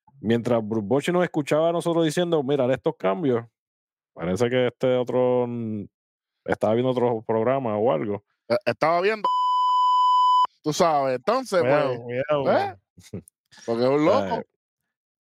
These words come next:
Speaker 1: porque lo único bueno que podemos decir de, de lo que hicieron el equipo de los Astros de Houston es Jordan Álvarez.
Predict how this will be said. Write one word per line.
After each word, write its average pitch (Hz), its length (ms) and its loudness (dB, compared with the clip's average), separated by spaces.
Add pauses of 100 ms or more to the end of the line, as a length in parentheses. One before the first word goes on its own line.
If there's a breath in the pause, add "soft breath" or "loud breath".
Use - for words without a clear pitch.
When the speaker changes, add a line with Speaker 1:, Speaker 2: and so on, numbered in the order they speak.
Speaker 1:
porque 117 260 2
lo 123 100 2
único 196 420 2
bueno 160 460 0 (1700)
que 107 100 2
podemos 120 340 0
decir 156 280 0
de, 127 320 2
de 113 200 0
lo 107 140 -2
que 107 180 -2
hicieron 135 840 0 (920 soft breath)
el 113 100 -2
equipo 123 260 2
de 147 40 2
los 131 720 0
Astros 143 380 0
de 175 80 -2
Houston 107 420 -4 (1400)
es 92 120 -4
Jordan 101 220 2
Álvarez. 110 340 0